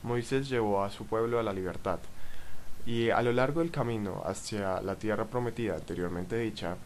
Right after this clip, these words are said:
Dios le concedió a Moisés y a su pueblo los diez mandamientos. Finalmente, ellos conquistaron las tierras de sus antepasados y se establecieron en ellas. Así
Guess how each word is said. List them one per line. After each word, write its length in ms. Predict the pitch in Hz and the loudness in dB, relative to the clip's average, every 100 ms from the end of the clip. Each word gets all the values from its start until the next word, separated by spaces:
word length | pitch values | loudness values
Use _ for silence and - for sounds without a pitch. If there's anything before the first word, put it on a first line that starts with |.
| - - - | -12 -12 -4
Dios 240 | 123 135 131 | 2 2 0
le 80 | 135 | -2
concedió 400 | 143 139 120 95 | -2 0 0 0
a 40 | |
Moisés 540 | 95 104 - 120 143 - | -2 -4 0 2 0 -6
y 100 | 110 | -8
a 40 | 107 | -6
su 140 | 104 | -6
pueblo 520 | - 117 117 117 117 | 2 4 4 2 0
los 320 | 107 101 98 | 0 -2 -2
diez 280 | 110 107 110 | 0 0 2
mandamientos. 800 | 113 107 95 90 80 - - - - - - - - - - - - - - - - - - - | 0 -2 -2 -4 -6 -8 -10 -12 -12 -12 -12 -12 -16 -14 -14 -14 -14 -16 -16 -16 -18 -16 -10 -2
Finalmente, 760 | 151 151 165 165 170 170 - | 2 4 2 0 0 2 6
ellos 200 | 120 120 | 6 6
conquistaron 580 | - - 131 - 101 101 | 6 4 2 2 4 4
las 180 | 113 - | 0 -2
tierras 520 | 117 120 123 135 127 | 2 2 4 0 -2
de 80 | 117 | -4
sus 160 | 110 | -6
antepasados 800 | 107 98 101 - 120 110 104 - - - | -6 -6 -6 -4 0 0 2 4 4 6
y 100 | - | 2
se 80 | 113 | 0
establecieron 640 | - 104 98 98 113 117 | 2 2 2 2 0 0
en 140 | 95 92 | 0 0
ellas. 400 | 87 - - - - - - - - | 0 0 0 0 0 -4 -4 -2 2
Así 400 | 123 - 180 | 4 4 2